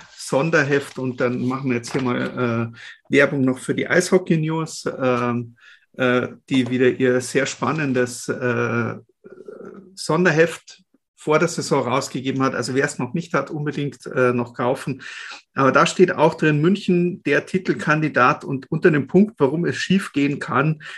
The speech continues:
steht halt auch drin, das Torhüter-Duo aus dem Birkenfiesinger genügt höchsten Ansprüchen nicht. Und, oh, und sowas nach diesem Spiel jetzt gegen, äh,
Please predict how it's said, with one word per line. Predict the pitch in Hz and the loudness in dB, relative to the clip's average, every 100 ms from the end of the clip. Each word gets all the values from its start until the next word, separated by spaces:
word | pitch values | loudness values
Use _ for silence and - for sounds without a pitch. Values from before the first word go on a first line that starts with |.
| - | -18
steht | - 156 151 | 0 2 4
halt | 147 | 0
auch | - 139 139 | 4 2 2
drin, | 143 139 | 2 4
das | 135 135 | 4 4
Torhüter-Duo | - 165 180 185 143 190 180 | 4 6 6 2 0 2 -2
aus | - 156 175 | 2 0 0
dem | 170 123 | -4 0
Birkenfiesinger | 156 - 139 - 185 190 180 165 | -2 -2 -10 0 0 4 4 4
genügt | 160 135 160 214 - - | 0 2 2 2 -2 2
höchsten | 160 175 - | 2 2 -8
Ansprüchen | - 135 - - 131 - 135 | -6 -6 -6 -8 -12 -6 -4
nicht. | 135 156 - - _ - - - - _ _ _ _ _ _ _ _ | 0 -2 -2 -16 _ -20 -20 -20 -20 _ _ _ _ _ _ _ _
Und, | - 151 151 - _ _ _ _ _ _ | 2 4 2 -6 _ _ _ _ _ _
oh, | 127 165 | 0 2
und | 202 185 | 4 4
sowas | 190 202 208 208 | 6 6 6 4
nach | 185 | 2
diesem | - 185 180 | 2 2 2
Spiel | - - 196 226 | 0 0 2 4
jetzt | 185 - | 2 0
gegen, | - 175 175 | -2 0 -2
äh, | 156 151 139 139 135 135 127 | -4 -6 -2 0 0 0 -4